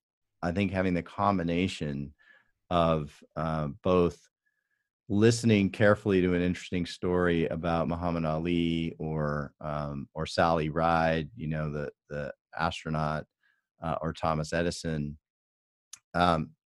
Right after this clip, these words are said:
it's great to listen, uh, but also seeing a visual that puts them in the context of their place in history, I think is super interesting. Um, you know, also Bamboo Books takes advantage of, of,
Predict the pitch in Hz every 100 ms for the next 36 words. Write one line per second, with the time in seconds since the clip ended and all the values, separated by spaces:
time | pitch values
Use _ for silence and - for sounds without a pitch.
0 | - 98 - - 95 110 117 110 117 92
1 | 87 107 - 73 71 87 - _ _ _
2 | _ _ 90 85 82 80 - 95 85 90
3 | 95 90 78 - 117 107 104 98 92 -
4 | _ - 90 85 95 90 85 80 78 76
5 | - _ - 80 - - - 85 80 80
6 | - 85 80 85 80 - 76 80 78 85
7 | 78 76 80 90 - 76 73 71 71 76
8 | - 80 - 76 87 - - 69 69 73
9 | - - - - - - _ 95 95 87
10 | 78 - _ 117 101 92 87 - 113 120
11 | 101 80 95 95 90 80 110 110 110 -
12 | - _ - 98 85 87 80 87 85 82
13 | 78 85 82 76 - - 82 82 80 78